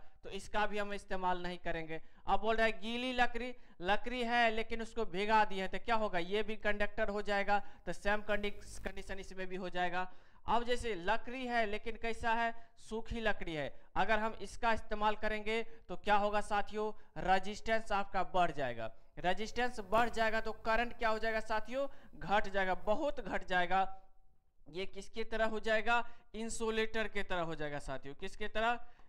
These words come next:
insulator के तरह हो जाएगा। हम जानते, आप सब जानते ही हैं insulator में current pass नहीं होता है, इसीलिए हम सब किसका इस्तेमाल करेंगे?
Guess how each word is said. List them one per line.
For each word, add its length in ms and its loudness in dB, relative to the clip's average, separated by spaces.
insulator 680 -2
के 160 -2
तरह 200 0
हो 160 -2
जाएगा। 360 -2
हम 160 -4
जानते, 340 0
आप 180 2
सब 200 -2
जानते 380 2
ही 140 -2
हैं 180 -4
insulator 540 0
में 140 0
current 420 0
pass 280 2
नहीं 220 -4
होता 280 2
है, 200 2
इसीलिए 360 -4
हम 180 0
सब 220 -2
किसका 340 -2
इस्तेमाल 420 -2
करेंगे? 500 -2